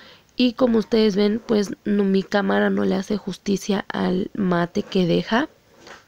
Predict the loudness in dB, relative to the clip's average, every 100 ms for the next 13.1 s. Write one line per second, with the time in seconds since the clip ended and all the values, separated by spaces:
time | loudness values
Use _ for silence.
0 | -4 2 4 4 2 2 2 2 2 0
1 | -4 -8 -4 -2 -2 -2 -4 -2 -2 -2
2 | -2 -4 -6 -6 -6 -10 -20 -18 -18 -18
3 | -20 -8 -2 0 0 0 2 2 2 2
4 | 2 2 2 2 0 0 0 0 -2 -2
5 | -2 -2 0 0 0 -2 0 2 2 2
6 | 0 2 0 -2 -2 -2 -2 -2 -4 -2
7 | -2 -2 -6 -20 -20 _ -2 0 0 2
8 | 2 2 2 2 2 2 0 -2 -2 -2
9 | -2 0 0 0 -6 -20 -20 _ 2 4
10 | 4 4 4 2 2 2 2 0 -2 -6
11 | -12 -20 -6 0 2 2 0 0 0 0
12 | 0 -2 -2 -4 -2 -4 -4 -6 -4 -4
13 | -4